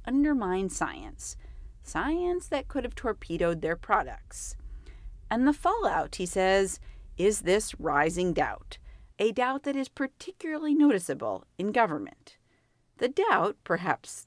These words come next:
not surprisingly, began with cigarette manufacturers in the nineteen fifties, as evidence began to accumulate that smoking was causing lung cancer.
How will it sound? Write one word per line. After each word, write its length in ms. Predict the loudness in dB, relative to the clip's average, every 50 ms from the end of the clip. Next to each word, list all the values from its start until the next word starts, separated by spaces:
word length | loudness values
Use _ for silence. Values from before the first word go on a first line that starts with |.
| _ -8
not 160 | -8 -8 -8 _ -14
surprisingly, 840 | -12 -12 -8 2 8 10 10 10 8 6 2 2 2 2 0 -2 -4 -8 -18 -20 -20 _ -14
began 400 | -10 -8 -6 -6 -4 -2 -2 -2
with 100 | -2 -2
cigarette 500 | -4 -4 -4 -2 0 0 0 0 0 0
manufacturers 840 | 2 2 2 2 2 0 0 -2 -2 -2 -4 -2 -2 0 0 0 -2
in 80 | -2 -2
the 80 | 0
nineteen 400 | 0 0 0 -2 -2 -4 -6 -4
fifties, 580 | -4 -4 -4 -4 -6 -10 -16 -16 -16 -16 -18 -20 _ _ _ _ _ _ _ _ _
as 180 | -10 -10 -10 -12 _ -10
evidence 460 | -8 -8 -6 -6 -4 -4 -4 -6 -6
began 400 | -8 -8 -6 -4 -4 -4 -4 -4
to 100 | -6 -6
accumulate 720 | -8 -8 -6 -4 -2 0 0 2 2 2 2 0 0 -2 -4 _ _ _ _ _ _ _ _ -20
that 160 | -20 -14 -12
smoking 760 | -12 -10 -6 -6 -4 -4 -4 -4 -4 -2 -2 -2 -2 -4 -8 -10 _ _ _ _ _ _ _
was 160 | -10 -10 -10
causing 540 | -10 -8 -6 -4 -4 -4 -2 -2 0 0 0
lung 200 | 0 0 0 -2
cancer. 540 | -2 -4 -8 -8 -8 -10 -12 -12 -12 -12 -14